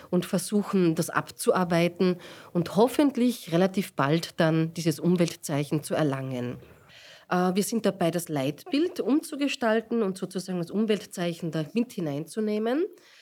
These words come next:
Äh, wir haben ein größeres Projekt jetzt schon gestartet, äh, wo wir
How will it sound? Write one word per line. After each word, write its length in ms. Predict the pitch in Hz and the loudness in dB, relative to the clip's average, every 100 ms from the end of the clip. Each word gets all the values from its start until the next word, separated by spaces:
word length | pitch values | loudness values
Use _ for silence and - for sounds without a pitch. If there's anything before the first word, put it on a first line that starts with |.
| - - - - | -20 -20 -20 -4
Äh, 40 | 185 | 2
wir 420 | 196 196 185 214 | 4 4 4 4
haben 120 | 220 | 4
ein 440 | 190 208 196 190 190 - _ | 4 4 4 2 -2 -18 _
größeres 720 | 170 180 262 311 277 226 - | 2 6 4 4 2 2 0
Projekt 520 | - 180 151 151 - | 0 2 4 2 -2
jetzt 180 | 175 170 | -6 -4
schon 180 | - 170 | -4 -2
gestartet, 840 | 170 - 175 156 165 233 233 - - _ _ _ _ - | -2 -2 -2 -2 0 0 0 -4 -18 _ _ _ _ -4
äh, 60 | |
wo 520 | 165 170 175 175 175 | -2 0 0 0 -2
wir 480 | 170 165 160 160 160 | 0 2 2 2 -2